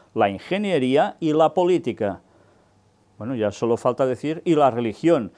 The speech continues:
pero es igual, ya lo hemos visto, está trabajando también en ese ámbito. Está tocando todas las teclas posibles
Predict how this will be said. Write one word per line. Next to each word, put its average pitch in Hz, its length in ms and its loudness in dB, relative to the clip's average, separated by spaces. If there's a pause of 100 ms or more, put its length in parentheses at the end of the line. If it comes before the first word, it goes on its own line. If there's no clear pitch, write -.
(140)
pero 120 120 0
es 104 80 -2
igual, 147 240 0
ya 104 140 2
lo 104 60 0
hemos 104 160 -6
visto, 170 240 -2
está 110 180 -2
trabajando 104 420 -4
también 101 280 -4
en 101 60 -4
ese 104 180 -4
ámbito. 139 420 -2 (200)
Está 160 260 0
tocando 180 380 0
todas 196 360 0
las 139 160 -2
teclas 180 340 -4
posibles 196 680 -4